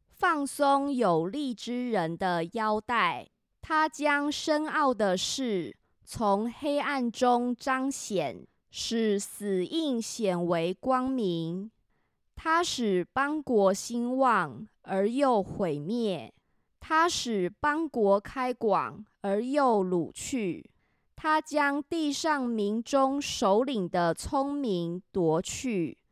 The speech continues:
使他们在荒废无路之地漂流。他们无光，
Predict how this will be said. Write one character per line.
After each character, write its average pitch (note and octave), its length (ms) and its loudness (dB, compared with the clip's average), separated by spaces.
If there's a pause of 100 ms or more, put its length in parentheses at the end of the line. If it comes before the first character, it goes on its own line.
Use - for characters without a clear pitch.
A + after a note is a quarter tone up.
(180)
使 G#3 400 0
他 C#4+ 300 -2
们 A#3+ 260 2
在 G#3+ 460 0
荒 D4+ 340 2
废 C4+ 440 2
无 F#3 280 2
路 B3 280 0
之 A3+ 280 -4
地 A3 560 -6
漂 B3+ 400 0
流。 E3 600 2 (540)
他 D#4+ 260 2
们 B3 340 2
无 F#3+ 300 2
光， A3 640 2